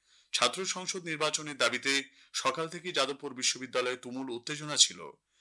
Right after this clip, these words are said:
ওয়েব কুপার সভার আগে অশান্ত হয়ে ওঠে বিশ্ববিদ্যালয় চত্বর। একসময় ওয়েব কুপার সদস্যদের সঙ্গেও ধস্তাধস্তিতে জড়িয়ে পড়ে বাম ছাত্র সমর্থকরা।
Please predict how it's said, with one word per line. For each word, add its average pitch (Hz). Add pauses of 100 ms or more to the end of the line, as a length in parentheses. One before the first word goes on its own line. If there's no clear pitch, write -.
(180)
ওয়েব 117
কুপার 117
সভার 113
আগে 117
অশান্ত 120
হয়ে 127
ওঠে 123
বিশ্ববিদ্যালয় 113
চত্বর। - (460)
একসময় 165
ওয়েব 143
কুপার 170
সদস্যদের 143
সঙ্গেও 139 (300)
ধস্তাধস্তিতে 147
জড়িয়ে 120
পড়ে 101 (300)
বাম 113
ছাত্র 156
সমর্থকরা। -